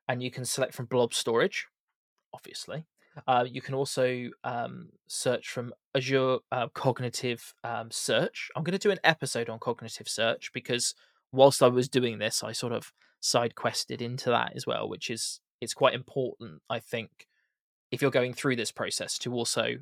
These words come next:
know about cognitive search because it is quite powerful when they're combined. Another episode, we're already thirty-six minutes in and we haven't even really got to the good stuff. So the last option is to upload files, which is what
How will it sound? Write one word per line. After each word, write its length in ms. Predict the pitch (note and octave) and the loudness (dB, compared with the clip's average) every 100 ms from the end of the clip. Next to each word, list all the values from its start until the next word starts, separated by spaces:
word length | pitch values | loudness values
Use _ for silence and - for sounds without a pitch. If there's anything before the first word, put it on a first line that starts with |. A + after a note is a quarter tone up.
| - | -4
know 260 | D3+ B2 | 0 2
about 280 | A#2 A#2 A#2 | 0 -4 -8
cognitive 460 | - A#2 A#2 A2 A#2 | -10 -10 -8 -10 -6
search 480 | - A#2+ A#2 - - | 0 2 0 -4 -8
because 260 | - - - | -8 -8 -8
it 80 | - | -6
is 160 | A2+ | -6
quite 240 | - A#2 - | -2 -2 0
powerful 560 | - A2+ A2 - G2+ C3 - | 0 0 -2 -6 -8 -10 -4
when 200 | B2+ A#2+ | -2 0
they're 100 | A2+ | -4
combined. 540 | - C3 A#2 - _ _ _ _ _ - | -6 -6 -6 -6 _ _ _ _ _ 4
Another 300 | C#3 C#3+ B2 | 8 10 10
episode, 520 | A#2 A2+ A#2+ A2+ - - _ _ - | 6 0 0 0 -2 -16 _ _ -6
we're 160 | C#3 B2+ | 0 2
already 180 | A#2+ | 2
thirty-six 540 | - C3 A#2+ - - - | 0 -2 -2 -4 -10 -8
minutes 260 | A#2+ A#2 | -8 -6
in 100 | B2 | -6
and 80 | A#2+ | -6
we 60 | A#2+ | -6
haven't 220 | A#2 A#2 | -6 -6
even 200 | A2+ A#2 | -10 -8
really 160 | A2 A2+ | -8 -2
got 200 | A2+ F#2+ _ _ _ - | -2 -2 _ _ _ -20
to 100 | - | -10
the 140 | A2+ A2 _ | -10 -10 _
good 120 | A2+ | -8
stuff. 280 | - - - | -6 -10 -8
So 220 | - B2+ B2+ - - _ _ _ _ _ _ _ _ _ - | -2 -2 -2 -12 -20 _ _ _ _ _ _ _ _ _ 4
the 160 | C#3 C3+ | 8 10
last 380 | D#3+ F3 - | 10 8 8
option 260 | C3 - B2 | 2 2 -2
is 140 | A#2 | -2
to 100 | - - | -2 4
upload 380 | C#3 - B2+ | 4 4 2
files, 540 | A#2+ - A2+ F2 - - | 4 2 2 0 -6 -4
which 180 | C3+ - | -4 -2
is 140 | B2+ | 0
what 220 | C3 B2+ | 6 6